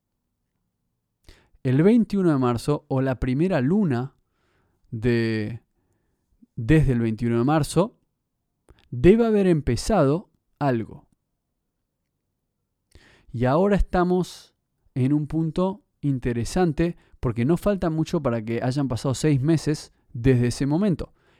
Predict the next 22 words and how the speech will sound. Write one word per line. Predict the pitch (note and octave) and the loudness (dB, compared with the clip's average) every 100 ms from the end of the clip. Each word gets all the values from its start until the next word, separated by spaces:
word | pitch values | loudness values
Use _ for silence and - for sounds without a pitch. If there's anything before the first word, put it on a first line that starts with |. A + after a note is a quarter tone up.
| _ | _
Y | A#2+ | -2
seis | D#3+ D3+ | 2 4
meses | D3+ E3 - F3+ - | 4 2 2 0 0
es | C3 C#3+ - - _ _ _ | 0 0 -2 -14 _ _ _
la | B2 A#2+ | -2 0
mitad | A2+ A2+ B2+ B2 | 0 -2 0 0
del | A#2 G#2+ | -2 -2
viaje, | B2 A#2+ - - | -2 -4 -8 -12
¿no? | A#2 E3+ _ _ _ _ _ _ _ _ _ _ | -12 -12 _ _ _ _ _ _ _ _ _ _
Si | - B2 | -12 -6
el | A#2 | -2
año | A#2+ | -2
tiene | A2 A#2 | -2 -4
doce | A2+ A#2 A#2 | -4 -6 -4
meses. | C3+ - D#2 _ _ _ _ _ _ _ _ _ _ _ _ _ _ _ _ _ _ _ _ _ _ _ _ _ _ _ _ _ _ _ - - _ _ | -4 -4 -12 _ _ _ _ _ _ _ _ _ _ _ _ _ _ _ _ _ _ _ _ _ _ _ _ _ _ _ _ _ _ _ -20 -20 _ _
Entonces, | D3 G#3 F#3+ - | -4 -2 -2 -2
el | E3 | -4
punto | - C4 B3+ A#3+ | 0 0 2 0
es | F3 | 0
que | - G#3+ F#3+ - _ _ _ _ _ | -2 -2 -2 -8 _ _ _ _ _
algo | F#3+ A#3 B3 | 0 2 2
empezó | G3+ - A#2 - - F#3+ - | 0 -2 -4 -4 -2 -2 -4